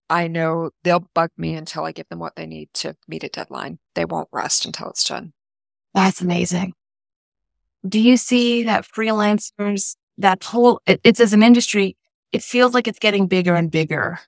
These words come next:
Speaker 1: It
Speaker 2: Um,
Speaker 1: absolutely is.
Speaker 2: is it because of the need for this, this such huge specialization,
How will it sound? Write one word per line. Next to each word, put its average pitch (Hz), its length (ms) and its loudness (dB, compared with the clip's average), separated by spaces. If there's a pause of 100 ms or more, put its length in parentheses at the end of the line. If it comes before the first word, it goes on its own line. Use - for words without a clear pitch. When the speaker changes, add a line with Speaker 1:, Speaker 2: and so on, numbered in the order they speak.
(380)
Speaker 1:
It 165 180 -10
Speaker 2:
Um, 139 100 -2
Speaker 1:
absolutely 180 440 -2
is. - 340 -12 (340)
Speaker 2:
is 233 160 6
it 226 120 4
because 214 520 0
of 269 120 2
the 269 100 6
need 262 320 6
for 277 100 2
this, 262 340 2 (220)
this 208 260 2
such - 580 2 (280)
huge 240 500 0
specialization, 214 1300 2